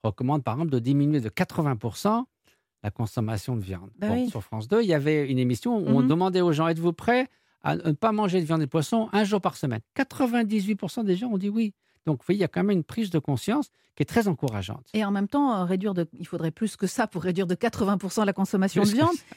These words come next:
Speaker 1: oui.
Speaker 2: Et puis, certains se disent peut-être que c'est pas son steak qui va changer, euh, les choses et que peut-être, justement, là, on atteint à sa liberté individuelle.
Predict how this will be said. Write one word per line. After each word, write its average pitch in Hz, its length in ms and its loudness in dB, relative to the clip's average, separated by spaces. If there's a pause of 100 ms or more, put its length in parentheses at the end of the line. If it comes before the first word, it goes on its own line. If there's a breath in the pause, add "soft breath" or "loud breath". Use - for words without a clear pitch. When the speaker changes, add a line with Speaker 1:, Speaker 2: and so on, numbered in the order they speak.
Speaker 1:
oui. 208 80 2
Speaker 2:
Et 202 40 2
puis, 233 300 0
certains 247 440 0
se - 120 -2
disent 208 300 0
peut-être 233 380 -2
que 190 100 -2
c'est 180 160 -2
pas 196 160 -2
son 170 360 -4
steak 247 360 -4 (180)
qui 202 100 -2
va 180 160 0
changer, 196 540 0
euh, 170 140 2
les 170 140 2
choses 285 360 2
et 196 60 0
que 202 120 0
peut-être, 196 520 -2 (320 soft breath)
justement, 190 400 0
là, 220 160 0
on 185 180 -2
atteint 180 440 0
à 160 80 2
sa 156 200 -2
liberté 190 680 0
individuelle. 196 720 0